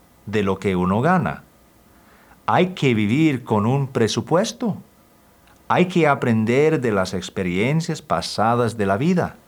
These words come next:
María consideró que simplemente no había excusas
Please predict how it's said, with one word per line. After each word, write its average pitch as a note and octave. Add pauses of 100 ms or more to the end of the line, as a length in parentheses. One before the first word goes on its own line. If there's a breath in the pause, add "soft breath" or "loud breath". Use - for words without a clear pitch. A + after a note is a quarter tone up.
(1160 soft breath)
María C3
consideró A2 (400)
que F2+
simplemente C#3 (180)
no G#2+
había A#2 (120)
excusas A#2+